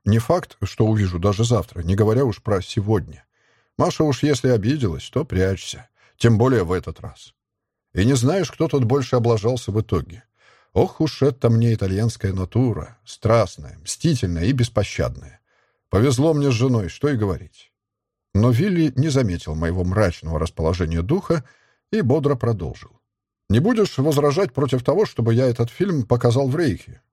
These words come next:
Мне нужно бросить на весы весомый аргумент в противостоянии с консерваторами.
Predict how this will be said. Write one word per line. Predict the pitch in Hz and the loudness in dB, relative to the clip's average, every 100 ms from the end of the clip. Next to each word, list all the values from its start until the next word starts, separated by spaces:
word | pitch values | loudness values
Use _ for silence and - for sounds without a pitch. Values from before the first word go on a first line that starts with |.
| _ - | _ 0
Мне | 104 156 | 2 2
нужно | 220 190 | 2 0
бросить | 190 185 - 202 - | 0 0 0 -6 -6
на | 156 156 | -2 0
весы | 147 - | 0 0
весомый | 196 156 156 156 | 0 0 0 0
аргумент | 143 123 120 190 127 | 0 0 0 0 -4
в | |
противостоянии | - 135 123 131 - 131 123 107 | -4 -2 0 -2 0 0 2 0
с | 110 | -4
консерваторами. | - 120 - 135 98 - - - | -2 -2 0 -2 -2 -4 -12 -14